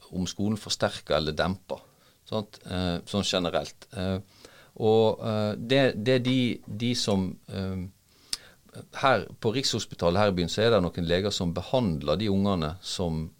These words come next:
blir syke av skolen. De, for det første så har de hatt en økning på innleggelser på fire hundre prosent på fem år. Og det de forteller om de minste ungene,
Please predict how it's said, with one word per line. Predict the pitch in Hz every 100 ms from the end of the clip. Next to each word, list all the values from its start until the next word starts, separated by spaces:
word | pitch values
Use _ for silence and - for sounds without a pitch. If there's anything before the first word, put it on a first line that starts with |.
| _
blir | 82 85 82
syke | - 95 92 -
av | 87
skolen. | - 85 80 76 - _ _ _ _ -
De, | 113 82
for | - 117
det | 101
første | 107 - 117
så | 120
har |
de | 117
hatt | 117 104
en | 101 92
økning | 95 - 123 98
på | 82
innleggelser | 143 113 85 78 76 71 73
på | -
fire | - 98 92 98
hundre | 90 90 87
prosent | 87 - 73 -
på | - -
fem | 85 73
år. | 76 - - _ _ - - - - - -
Og | 117
det | 139
de | 139
forteller | - 117 135 127
om | 101
de | 104
minste | 104 107 113 -
ungene, | 120 90 110 117